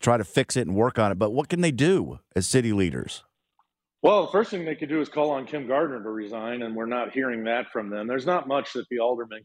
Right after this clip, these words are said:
Speaker 2: can do in terms of state and federal law.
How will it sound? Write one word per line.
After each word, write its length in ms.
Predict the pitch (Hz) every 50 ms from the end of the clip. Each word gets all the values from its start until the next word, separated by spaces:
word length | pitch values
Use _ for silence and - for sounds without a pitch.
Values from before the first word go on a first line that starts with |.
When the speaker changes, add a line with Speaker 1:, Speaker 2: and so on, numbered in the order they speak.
| -
Speaker 2:
can 100 | - 104 101 98
do 240 | 104 104 101 101 - _ _ _ _ 123
in 100 | 113 110
terms 460 | - - 127 120 113 113 110 104 -
of 300 | 120 107 107 104 104 101 - _ _ _ _ _ _ _ _ _
state 300 | - - - 131 120 113
and 100 | 110 -
federal 360 | - 123 113 98 113 110 95
law. 400 | 92 104 107 110 101 90 90 85